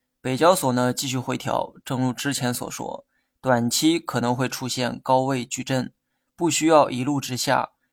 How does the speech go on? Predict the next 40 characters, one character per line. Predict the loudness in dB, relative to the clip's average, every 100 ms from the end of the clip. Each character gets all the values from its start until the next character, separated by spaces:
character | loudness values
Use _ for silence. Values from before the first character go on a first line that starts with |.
| -10
只 | -4 -2
需 | 0 2
要 | 4
震 | 4 0 2
荡 | 2 2 -4
就 | -6
足 | -4 -4 -2
以 |
震 | 0 -2 -2
慑 | -2 -4
大 | -4 -2
部 | -2
分 | -4 -8
的 |
韭 | -8 -12
菜。 | -10 -10 -10 _ _ _ _ _ _
当 | 2 6
然， | 6 4 -2
受 | -2 0
北 | 0 0
交 | 4 2
所 | 2 -2
情 | -2 -4
绪 | -4
的 | -6
影 | -4 -2
响， | -2 -6 -8 _ _ _ -6
主 | -2
板 | 4 4
的 | 4
回 | 0 0
暖 | 2 2
呢， | 0 -4
也 | -6
需 | -4 -2
要 | -2
一 | -2
个 |
过 | -2 -2
程。 | -2 -4 -12